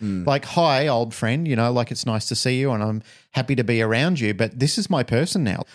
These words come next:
Speaker 1: Well
Speaker 2: I'm with them and all of my heart and soul is connected to this person. It used to be you and you were a good person and I like my life with you, but I like my life with them now."
Speaker 1: Well, that's exactly what happened with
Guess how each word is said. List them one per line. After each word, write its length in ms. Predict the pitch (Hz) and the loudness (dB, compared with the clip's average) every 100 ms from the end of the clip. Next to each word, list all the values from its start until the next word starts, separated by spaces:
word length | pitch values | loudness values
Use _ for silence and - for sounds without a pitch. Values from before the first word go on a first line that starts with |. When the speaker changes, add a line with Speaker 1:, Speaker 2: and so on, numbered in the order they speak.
| - - | -8 0
Speaker 1:
Well 120 | 156 | 2
Speaker 2:
I'm 180 | 175 127 | 4 2
with 300 | 135 175 143 | 2 2 0
them 360 | 120 104 127 - | 0 2 0 -2
and 340 | 127 120 120 120 - - | 0 2 0 -2 -8 -2
all 280 | 156 165 160 | 2 2 2
of 120 | 120 | 2
my 160 | 120 110 | 0 2
heart 220 | 131 - | 0 -2
and 100 | 117 | -2
soul 300 | - 131 107 | 0 2 0
is 100 | 107 | -2
connected 460 | - 120 127 - 92 | -2 -2 -2 -4 -6
to 100 | 113 | -4
this 300 | 101 139 - | 2 2 2
person. 380 | - 139 131 123 | 0 0 2 -2
It 120 | 147 | -2
used 340 | 143 139 190 - | 0 2 2 2
to 80 | 185 | 0
be 100 | 131 | 0
you 340 | 104 110 220 - - _ - | 0 0 -2 -4 -20 _ 0
and 140 | 147 | 4
you 100 | 180 | 4
were 80 | 175 | 4
a 40 | |
good 180 | 143 156 | 2 0
person 380 | 160 190 - 135 | 2 0 0 0
and 140 | 123 | 2
I 80 | 123 | 2
like 280 | 120 131 - | 2 0 0
my 100 | 120 | -2
life 300 | 110 120 113 | 0 0 0
with 160 | 156 143 | -2 0
you, 120 | 113 | 0
but 120 | 123 | 2
I 80 | 131 | 2
like 280 | 143 127 - | 2 0 2
my 100 | 117 | 2
life 260 | 104 117 120 | 2 0 -2
with 120 | 92 | 0
them 220 | 104 104 | 0 2
now." 260 | 92 92 92 | 0 -2 -2
Speaker 1:
Well, 80 | 117 | 0
that's 180 | 120 - | 0 -2
exactly 320 | 104 87 - | -4 -4 -4
what 40 | 90 | -6
happened 300 | 92 95 90 | -6 -6 -6
with 400 | 87 85 - | -6 -8 -12